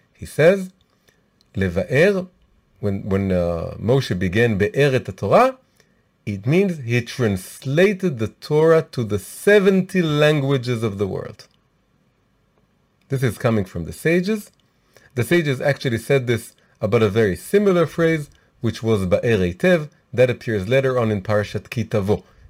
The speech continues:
Parashat Ki Tavo, we're told that once we enter the land of Israel,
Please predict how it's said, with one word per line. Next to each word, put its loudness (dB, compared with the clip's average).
Parashat -2
Ki -6
Tavo, 2
we're -2
told 2
that 2
once -2
we -6
enter -4
the -4
land -2
of -6
Israel, 0